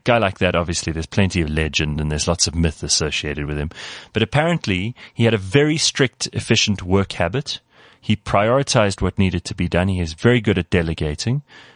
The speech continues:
But he cheated at cards. He always repaid his losses. He had to win at everything he attempted, or he would never attempt it again.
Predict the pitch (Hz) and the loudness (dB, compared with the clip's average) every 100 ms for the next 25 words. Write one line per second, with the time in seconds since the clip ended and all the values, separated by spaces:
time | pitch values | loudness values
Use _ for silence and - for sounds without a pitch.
0 | _ 110 101 - - 175 - 120 - - | _ -4 -4 0 0 0 0 -2 0 0
1 | 85 110 143 - - - _ _ _ _ | 2 0 -2 -6 -6 -12 _ _ _ _
2 | _ _ _ - 117 120 113 - 104 101 | _ _ _ -2 0 2 0 2 0 0
3 | 87 85 87 - 139 - - _ _ _ | 0 0 2 0 -2 -4 -6 _ _ _
4 | _ _ - 104 95 139 131 127 - - | _ _ -2 -2 2 0 0 -2 -4 0
5 | 120 107 90 82 - - 90 - 95 95 | 2 2 2 0 -4 -6 -2 -2 -2 -2
6 | - 90 87 82 - 85 78 - 73 - | -2 -2 0 -4 0 -2 -2 -4 -6 -4
7 | 85 85 82 80 85 80 78 - 78 - | -2 0 -2 0 0 0 -4 -4 -6 -6
8 | - 69 78 98 139 | -12 -4 -2 0 -2